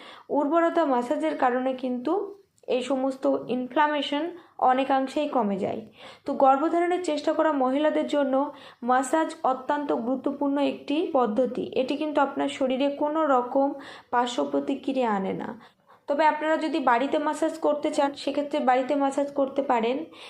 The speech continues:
এছাড়াও যদি আপনারা বাড়িতে ম্যাসাজ করতে না পারেন,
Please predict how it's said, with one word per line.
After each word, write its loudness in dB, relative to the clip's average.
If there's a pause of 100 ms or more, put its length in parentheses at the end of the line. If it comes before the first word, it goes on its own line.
(120)
এছাড়াও 2
যদি 0
আপনারা 2
বাড়িতে 2
ম্যাসাজ 0
করতে 0 (300)
না 2
পারেন, 2